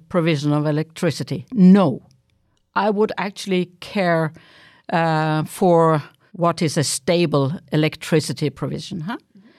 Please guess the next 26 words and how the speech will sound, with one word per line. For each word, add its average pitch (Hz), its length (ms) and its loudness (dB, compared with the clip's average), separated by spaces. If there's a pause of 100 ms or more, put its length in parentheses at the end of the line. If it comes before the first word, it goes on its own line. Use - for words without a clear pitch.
(180)
So 202 300 -2
when 214 340 2
we 277 380 -4 (560)
uh, 202 60 0
work 185 380 -2
to 190 160 -4
refurbish 208 1000 -4 (140)
health 180 380 -4
clinics, 151 540 -2
build 240 320 0
new 196 220 0
clinics, 156 560 -2
build 214 380 -2
hospitals, 160 800 -4 (300)
actually 220 480 -6
to 214 160 -6
ensure 190 600 0
that 185 280 -4
the 208 180 -6
infrastructure 185 960 -2
is 180 220 2
working 165 600 -2 (280)
around 175 480 0
what 226 280 -6
we 240 120 -4
do. 269 280 -4